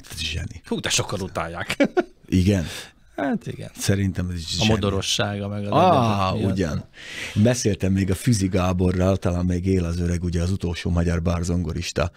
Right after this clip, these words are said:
Speaker 2: Mhm.
Speaker 1: a Kis Pipacsba. A Kis Pipacsba Gabi bácsi egy zseni, Zsüti írta még a dalait, minden, és ő mesélte még,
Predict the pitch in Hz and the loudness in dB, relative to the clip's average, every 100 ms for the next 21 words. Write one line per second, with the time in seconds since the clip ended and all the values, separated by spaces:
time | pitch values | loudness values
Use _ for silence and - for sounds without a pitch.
0 | - 104 139 - - - 87 - 95 - | 0 2 0 -4 -18 -4 0 2 2 2
1 | 92 76 71 62 67 - - _ _ _ | 0 -2 -2 -2 -2 -2 -10 _ _ _
2 | _ - - - - 90 98 87 87 87 | _ -20 -14 -6 -2 0 0 0 0 0
3 | 92 90 90 90 95 92 - 82 82 82 | 2 2 2 2 0 -2 0 0 2 2
4 | 85 82 113 - - - - - 92 85 | 2 0 -2 -8 -20 -20 -20 -4 0 2
5 | 87 82 - 82 78 82 85 80 78 71 | 4 2 0 0 0 0 0 0 0 2
6 | 95 95 90 - 120 107 92 87 - 80 | 4 4 2 0 2 4 4 2 0 0
7 | 85 82 85 85 82 - | 0 2 4 4 2 -2